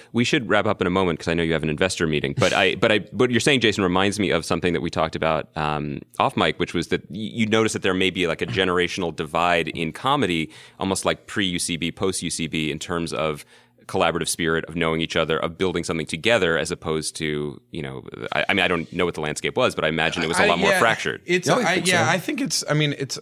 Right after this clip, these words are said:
Speaker 2: I think, a, again, a myriad of things that happen, but it is, like, it used to be, if you were in comedy, the goal was, like, you're a stand-up, you go get your deal at Montreal, you go
Speaker 1: Right.
Speaker 2: create your show that is your show from your point of view.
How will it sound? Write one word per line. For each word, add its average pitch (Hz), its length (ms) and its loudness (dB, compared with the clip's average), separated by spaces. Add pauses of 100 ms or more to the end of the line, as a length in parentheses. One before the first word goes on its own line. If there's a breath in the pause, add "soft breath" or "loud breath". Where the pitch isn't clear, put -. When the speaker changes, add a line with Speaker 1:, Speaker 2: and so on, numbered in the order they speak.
Speaker 2:
I 139 80 -2
think, 151 180 -4
a, 117 160 -2 (120)
again, 113 340 -2
a - 20 0
myriad 107 420 0
of 85 200 -6
things 110 420 -4
that 98 140 -2
happen, 107 260 2
but 98 100 0
it 110 120 0
is, 127 180 -2
like, 110 240 0
it 107 60 -10
used 120 240 -4
to 117 80 -2
be, 98 320 0
if 92 160 -4
you 101 80 -2
were 101 120 0
in 92 80 -4
comedy, 95 520 -2
the 92 80 -2
goal 92 320 0
was, 90 180 -4
like, 87 220 -4
you're 95 80 -2
a 98 40 -4
stand-up, 131 520 -2
you 107 80 -4
go 110 160 2
get 107 160 -2
your 101 100 -4
deal 110 340 2
at 104 60 -2
Montreal, 101 800 2
you 98 100 -2
go 98 140 2
Speaker 1:
Right. 78 120 4
Speaker 2:
create 107 300 2
your 104 160 -2
show 104 420 0
that 95 160 0
is 90 160 -2
your 98 220 0
show 98 300 0
from 92 180 -4
your 95 160 0
point 95 300 -2
of 85 60 -4
view. 82 360 -2